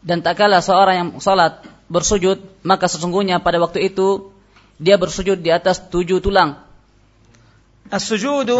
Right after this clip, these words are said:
Speaker 2: على هذه السبعة الأعراب والأعظم واجب، بل لا يكون سجودا صحيحا إلا بالسجود على هذه السبعة.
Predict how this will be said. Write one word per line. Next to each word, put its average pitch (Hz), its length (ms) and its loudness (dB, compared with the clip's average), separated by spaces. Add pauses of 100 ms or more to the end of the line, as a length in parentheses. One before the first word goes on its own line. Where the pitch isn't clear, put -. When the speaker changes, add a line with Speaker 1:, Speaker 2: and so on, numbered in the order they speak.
(360)
Speaker 2:
على 220 240 6
هذه 233 320 2
السبعة 214 540 -2 (260)
الأعراب 196 560 2 (300)
والأعظم 202 640 2 (680)
واجب، 226 580 2 (540)
بل 214 260 0 (140)
لا 208 220 2
يكون 208 760 -4
سجودا 208 640 -2
صحيحا 214 580 -4 (640)
إلا 220 360 2
بالسجود 202 500 -4
على 196 320 0
هذه 196 320 -4
السبعة. 170 420 -2